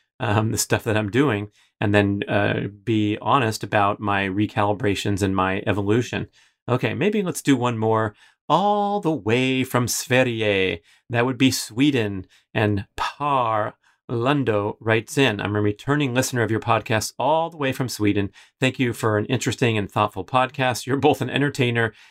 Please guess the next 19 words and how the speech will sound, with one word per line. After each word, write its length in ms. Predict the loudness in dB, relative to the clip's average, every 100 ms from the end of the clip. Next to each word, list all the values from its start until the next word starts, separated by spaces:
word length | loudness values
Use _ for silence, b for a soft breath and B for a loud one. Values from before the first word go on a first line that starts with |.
| b
and 160 | -4 -2
insight 420 | -2 -2 -2 -2
for 200 | -2 -4 -8 _
providing 460 | -2 0 0 -2 0
person 460 | 0 0 -2 -4 b b -4
and 140 | -2
podcaster." 720 | 0 0 0 -2 0 -2 -2 b b b 0
That 160 | 2
is 140 | 2 -2
so 280 | 0 0
cool 500 | 0 0 0 0 -4 _
to 340 | 2 2 0 -4
imagine 600 | -2 0 0 -4 -8 -6
here 300 | 0 2 2
in 200 | 0 0
my 220 | 2 2
tiny 400 | 0 -2 0 0
little 160 | 0 -2
studio, 640 | 4 4 4 2 0